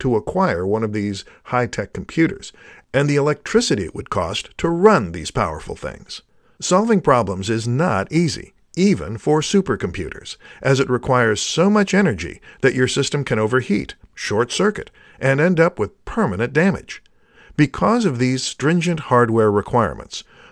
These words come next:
more and more miners are joining mining pools, which allows them to solve problems faster and puts less strain on their computers.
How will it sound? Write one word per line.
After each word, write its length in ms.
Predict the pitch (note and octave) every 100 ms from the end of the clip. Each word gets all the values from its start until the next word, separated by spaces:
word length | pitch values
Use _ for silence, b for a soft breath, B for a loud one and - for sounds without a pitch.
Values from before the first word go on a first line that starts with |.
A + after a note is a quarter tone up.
| b
more 420 | A#2 C#3 F3 G3+
and 260 | A#2+ G#2+ F#2
more 300 | G#2+ C3+ D3+
miners 480 | C#3 C3+ F#2+ F#2
are 140 | A2+ B2
joining 500 | A2+ B2+ C3 A#2+ A2+ b b
mining 540 | A#2 B2+ C#3 C3 A2
pools, 600 | G2+ - G3+ A2+ - - - -
which 240 | C3 B2+
allows 420 | A2 B2 F#3 D3
them 260 | G#2+ G2+ C3
to 100 | B2
solve 540 | - B2 A#2 A#2 -
problems 500 | - A#2+ G#2+ G2 F2
faster 560 | - B2 C3+ - E3+ F#3+ _
and 200 | C3 B2
puts 220 | - D#3+ C#3+
less 200 | C3+ B2
strain 500 | - F3+ F3 D2+ E2+
on 220 | A2+ A#2+
their 140 | A2+
computers. 720 | A2 B2+ D3 B2 - - -